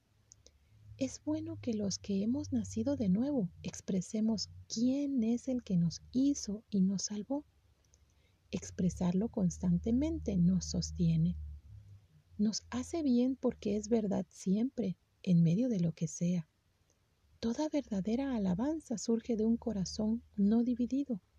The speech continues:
sino constantemente asombrado de la grandeza,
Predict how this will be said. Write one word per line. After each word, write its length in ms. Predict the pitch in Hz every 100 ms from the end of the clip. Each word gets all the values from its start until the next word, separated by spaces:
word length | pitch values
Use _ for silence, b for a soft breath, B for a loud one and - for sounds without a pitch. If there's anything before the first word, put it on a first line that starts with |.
| -
sino 340 | - - 190 190
constantemente 1000 | 185 170 - 226 262 - 233 254 254 247
asombrado 640 | 185 185 170 202 240 269
de 120 | 233
la 140 | 190 180
grandeza, 880 | 170 165 160 185 220 240 - 247